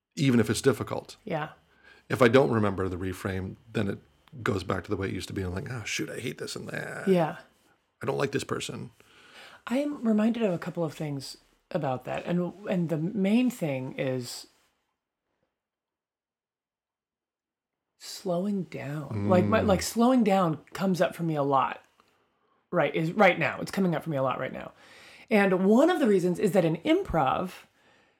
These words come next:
Speaker 2: we think about speed.
Speaker 1: Right.
Speaker 2: Right, this idea of impulse versus pause, and the two are sort of diametrically opposed. And actually, the thing that I'm noticing is that in, i-, th-, th-, that I notice is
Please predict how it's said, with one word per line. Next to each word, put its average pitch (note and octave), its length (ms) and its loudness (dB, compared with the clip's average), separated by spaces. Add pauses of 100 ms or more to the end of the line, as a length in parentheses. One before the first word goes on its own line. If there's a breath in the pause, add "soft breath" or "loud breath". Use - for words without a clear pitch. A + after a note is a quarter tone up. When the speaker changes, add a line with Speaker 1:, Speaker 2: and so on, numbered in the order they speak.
Speaker 2:
we G#3 100 6
think E4 320 2
about E3 420 4
speed. F#3+ 680 2 (200)
Speaker 1:
Right. F#2+ 340 -2
Speaker 2:
Right, E3+ 160 4
this F3 140 0
idea F3 200 6
of D#3 80 -4
impulse F3 380 2
versus E3 280 -4
pause, G3 300 6
and E3+ 80 0
the D#3+ 80 0
two F3 160 -2
are D3 100 0
sort E3+ 180 -2
of C#3+ 80 -4
diametrically D3 640 2
opposed. F3+ 360 0
And F3 200 -4
actually, D#3+ 840 0 (1900 soft breath)
the G3+ 160 2
thing C4+ 160 6
that A3+ 100 6
I'm F#3 160 6
noticing G3+ 400 4
is D#3+ 140 0
that D#3 220 2
in, F#3 340 4 (340)
i-, C4 40 -8
th-, A3 280 0
th-, G3 400 -2
that G3+ 140 4
I G3 60 6
notice F#3+ 280 4
is F3+ 140 0